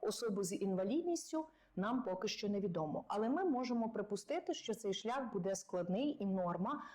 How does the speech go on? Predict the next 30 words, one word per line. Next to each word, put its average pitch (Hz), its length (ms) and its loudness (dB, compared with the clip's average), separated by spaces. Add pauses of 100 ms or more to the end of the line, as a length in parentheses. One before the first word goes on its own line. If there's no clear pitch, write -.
(140)
повинна 277 720 2
бути 233 560 0
або 196 280 2
доопрацьована, 190 1040 0
або 185 220 0
до 185 120 2
неї 226 320 2
мають 190 360 0
бути 196 240 -2
внесені 180 480 0
зміни. 170 320 0 (420)
Тепер 320 300 -2
давайте 254 360 0
розбираємося 208 800 0
далі. - 260 -2 (140)
Що - 280 -4
таке 277 460 0
утримання? 185 760 0 (200)
Утримання — 240 580 2
це 214 160 -2
надання 214 580 0
матеріальної 214 960 2
допомоги, 240 580 0
що 220 240 -2
визначено 262 600 0
Законом 196 460 0
України 190 480 0
про 240 160 -2
пенсійне 196 560 0
забезпечення. 175 840 -6